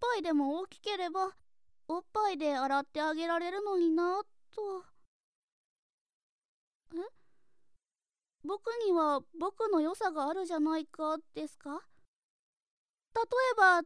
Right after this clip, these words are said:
どういったところですか？うん、うん。かわいい。庇護欲がかきたてられる。妹にしたいですか？<laughs>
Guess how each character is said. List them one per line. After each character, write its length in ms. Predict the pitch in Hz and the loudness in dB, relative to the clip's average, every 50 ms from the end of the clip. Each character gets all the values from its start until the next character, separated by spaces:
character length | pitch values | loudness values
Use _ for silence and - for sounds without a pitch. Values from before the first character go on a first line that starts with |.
| - - | -2 -4
ど 180 | - 392 415 427 | -2 0 0 0
う 40 | 440 | -2
い 60 | 370 | -2
っ 20 | |
た 140 | - 427 359 | -2 -4 -4
と 80 | - 320 | -4 -4
こ 120 | - - 339 | -4 0 0
ろ 100 | 339 320 | 2 2
で 100 | 320 320 | 2 -2
す 60 | 320 | -4
か？ 280 | - - 285 285 339 - - - _ _ _ _ _ _ _ _ _ _ _ _ _ _ _ _ _ _ _ _ _ _ _ _ _ _ _ _ _ _ _ _ _ _ _ _ _ _ _ _ _ _ - - - | -6 -8 -8 -8 -8 -10 -12 -20 _ _ _ _ _ _ _ _ _ _ _ _ _ _ _ _ _ _ _ _ _ _ _ _ _ _ _ _ _ _ _ _ _ _ _ _ _ _ _ _ _ _ -20 -12 -6
う 60 | - | -4
ん、 260 | 339 320 294 269 269 269 - - - | -2 -2 -2 -4 -8 -12 -18 -16 -14
う 40 | 320 | -12
ん。 160 | 285 262 254 - - _ - - - - _ _ _ _ _ _ _ _ _ _ _ _ _ _ _ _ _ _ _ _ _ _ | -12 -12 -14 -18 -20 _ -20 -20 -20 -20 _ _ _ _ _ _ _ _ _ _ _ _ _ _ _ _ _ _ _ _ _ _
か 120 | - - 392 | -8 -4 -2
わ 320 | 359 359 359 349 349 359 | -2 0 0 0 0 0
い 260 | 359 349 339 311 277 | -2 -4 -4 -4 -6
い。 80 | 262 - - - - - - - - - - - - - - - - - | -8 -12 -18 -20 -20 -20 -20 -20 -20 -20 -20 -20 -20 -20 -20 -20 -12 -4
庇 140 | 359 349 359 | 0 0 2
護 120 | 392 427 427 | 2 2 0
欲 280 | 415 403 - 339 311 | -2 -4 -4 -4 -4
が 140 | 294 277 277 | -4 -4 -4
か 160 | - - 277 | -6 -12 -16
き 100 | - - | -16 -10
た 160 | - - 330 | -6 -6 -4
て 160 | 330 - 349 339 | -4 -4 -4 -2
ら 160 | 339 330 330 | 0 0 0
れ 160 | 339 349 349 | -2 -2 -2
る。 240 | 330 302 269 247 254 _ _ _ _ _ _ _ _ _ _ _ _ _ _ _ _ _ _ _ _ _ _ _ _ _ | -4 -4 -4 -6 -10 _ _ _ _ _ _ _ _ _ _ _ _ _ _ _ _ _ _ _ _ _ _ _ _ _
妹 580 | 349 349 349 370 392 415 453 453 466 480 - 494 508 508 494 415 | -2 0 2 2 2 0 0 -2 -2 -2 -2 -2 -2 -2 0 0
に 80 | 392 381 | -2 -2
し 100 | - - | -2 -8
た 260 | - - 370 359 359 359 | -6 -2 0 0 2 0
い 420 | 339 320 302 294 277 269 254 - - - - | 0 -2 -2 -4 -6 -8 -10 -12 -16 -16 -14
で 300 | 320 330 359 349 339 381 | -12 -8 -6 -6 -6 -6
す 100 | - - | -8 -12
か？ 340 | - - 339 330 330 359 466 571 - _ _ _ _ _ _ _ _ _ _ _ _ _ _ _ _ _ _ _ - | -10 -8 -6 -4 -2 -4 -4 -6 -8 _ _ _ _ _ _ _ _ _ _ _ _ _ _ _ _ _ _ _ -20
<laughs> 100 | - | -20